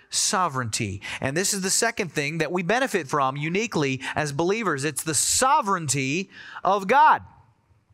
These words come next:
All right, God is sovereign. What does that mean? That means that he's in complete control. There's nothing that he does not know. He sees the beginning, the middle, the end, sees it all at once. He's omniscient, he's omnipotent, he's in total control. He is sovereign.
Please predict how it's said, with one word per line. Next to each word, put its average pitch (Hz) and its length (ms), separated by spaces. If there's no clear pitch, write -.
All 143 160
right, 190 240
God 180 240
is 208 120
sovereign. 254 440
What 175 100
does 190 100
that 226 120
mean? 240 280
That 143 100
means 180 220
that 170 80
he's 190 200
in 180 60
complete 165 320
control. 143 400
There's 160 200
nothing 185 300
that 175 100
he 180 140
does 165 160
not 175 180
know. 127 220
He 127 160
sees 151 260
the 135 80
beginning, 170 440
the 135 60
middle, 185 300
the 143 220
end, 208 320
sees 202 360
it 170 80
all 143 200
at 120 60
once. 214 520
He's 151 180
omniscient, 214 640
he's 143 180
omnipotent, 220 580
he's 156 200
in 127 100
total 190 480
control. 131 320
He 107 160
is 104 100
sovereign. 107 400